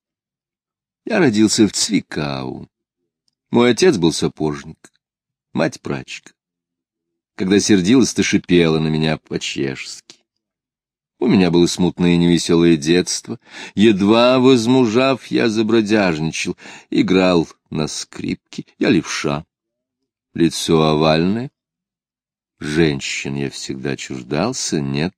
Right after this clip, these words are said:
такой, которой бы не изменила. На войне было довольно погано, но война прошла, как все проходит. У всякой мыши есть свой дом. Я люблю белок и воробьев.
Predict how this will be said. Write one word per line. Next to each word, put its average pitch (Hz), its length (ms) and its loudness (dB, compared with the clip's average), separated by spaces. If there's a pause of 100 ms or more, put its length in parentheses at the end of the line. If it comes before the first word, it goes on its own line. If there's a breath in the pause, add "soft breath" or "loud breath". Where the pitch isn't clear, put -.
такой, 123 520 -4
которой 82 380 -4
бы 78 120 -2
не 78 220 -2
изменила. 73 760 -6 (1000)
На 165 240 -6
войне 151 600 0
было 147 480 2
довольно 127 580 -2
погано, 90 720 -2
но 180 280 -4
война 76 460 -2
прошла, 131 560 -6
как - 220 -14
все - 260 -4
проходит. - 540 -6 (360 soft breath)
У 107 120 4
всякой 87 640 0
мыши 80 760 0 (640)
есть 80 320 0
свой 76 280 -4
дом. 67 360 -6 (500 soft breath)
Я 92 200 -2
люблю 101 400 -2
белок 101 580 0
и 104 60 -8
воробьев. 82 880 -6